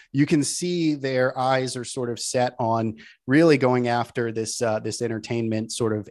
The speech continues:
angle. And they did, uh, uh, sort of officially announce, I suppose, that, um, they were gonna have a, a Doodles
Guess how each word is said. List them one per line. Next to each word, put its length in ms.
angle. 600
And 480
they 140
did, 420
uh, 120
uh, 300
sort 220
of 120
officially 480
announce, 400
I 80
suppose, 580
that, 340
um, 340
they 140
were 120
gonna 160
have 420
a, 280
a 60
Doodles 440